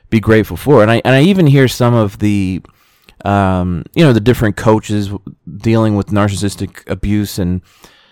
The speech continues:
stuff like that, talking about the importance of, of gratitude and stuff like that. Apparently, you know, the idea is, like, when you open your heart, like, gratitude kind of, like, equals joy, right?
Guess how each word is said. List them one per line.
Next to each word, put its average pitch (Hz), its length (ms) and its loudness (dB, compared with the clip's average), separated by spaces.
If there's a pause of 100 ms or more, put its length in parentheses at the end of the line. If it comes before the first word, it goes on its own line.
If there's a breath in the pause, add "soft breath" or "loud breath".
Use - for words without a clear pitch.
(100)
stuff - 300 -2
like 101 200 -4
that, 101 360 0 (140)
talking 143 340 2
about 117 260 4
the 113 100 2
importance 107 520 0
of, 95 260 -2
of 92 140 -2
gratitude 98 640 0
and 87 80 -4
stuff 87 240 -6
like 90 160 -8
that. 92 280 -6 (380)
Apparently, 180 540 4
you 131 260 2
know, 123 100 4
the 117 140 2
idea 120 440 4
is, 101 220 2
like, 104 200 0
when 110 120 0
you 101 140 0
open 117 340 4
your 95 140 0
heart, 104 500 -2
like, 110 340 0
gratitude 131 800 2
kind 120 240 0
of, 104 120 -2
like, 98 240 -2
equals 107 560 0
joy, 104 760 0
right? 123 320 -4